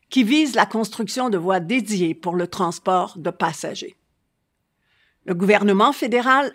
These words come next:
a mandaté un bureau de projet conjoint entre Via Rail et la Banque d'infrastructure du Canada afin d'analyser les différentes options pour un tel projet. Sur le plan technologique,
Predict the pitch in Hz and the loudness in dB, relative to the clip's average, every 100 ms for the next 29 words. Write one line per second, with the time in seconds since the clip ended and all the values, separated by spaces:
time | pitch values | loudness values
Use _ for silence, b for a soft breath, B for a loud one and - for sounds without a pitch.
0 | - 196 208 220 196 190 233 208 185 190 | 0 2 4 2 2 2 0 2 2 4
1 | 202 185 185 165 160 175 175 175 170 170 | 4 2 -4 -4 -2 -4 -4 -6 -6 -4
2 | 170 233 - b b b - 240 240 226 | -6 -6 -10 b b b 2 2 2 2
3 | 269 339 254 233 240 233 214 190 196 208 | 4 2 4 4 4 4 4 4 2 2
4 | 196 185 - 190 190 180 - 185 175 165 | 0 0 -2 -6 -6 -10 -6 -8 -8 -8
5 | 180 170 160 160 190 214 b b b b | -6 -4 -4 -6 -8 -10 b b b b
6 | - 226 233 285 285 233 214 202 196 185 | 2 2 4 2 2 4 4 4 2 0
7 | 170 202 214 202 170 180 - 196 196 185 | 2 2 2 0 0 -4 -2 0 2 0
8 | 196 233 - 202 190 185 196 180 170 170 | -2 -4 -4 -4 -4 -4 -4 -4 -4 -4
9 | 185 185 - 180 156 175 - _ B B | -4 -4 -8 -10 -8 -8 -10 _ B B
10 | B B B - 208 202 196 254 320 320 | B B B -4 0 0 4 4 4 2
11 | - 240 240 220 151 - - - | -4 -2 0 -2 -4 -8 -14 -20